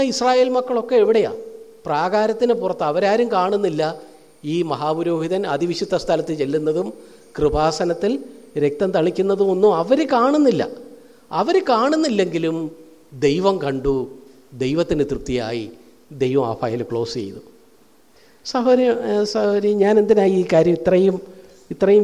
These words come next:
വിശദമായിട്ടാണ് പറയുന്നത്? ഈ രക്തമെന്ന് പറയുന്നത് കർത്താവിന്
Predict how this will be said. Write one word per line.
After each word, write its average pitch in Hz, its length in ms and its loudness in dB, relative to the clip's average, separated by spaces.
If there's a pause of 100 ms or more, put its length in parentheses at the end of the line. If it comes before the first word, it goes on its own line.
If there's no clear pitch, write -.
വിശദമായിട്ടാണ് 190 720 0
പറയുന്നത്? 156 480 2 (760)
ഈ 262 140 4 (320)
രക്തമെന്ന് 330 520 2
പറയുന്നത് 254 560 4 (680)
കർത്താവിന് 247 680 2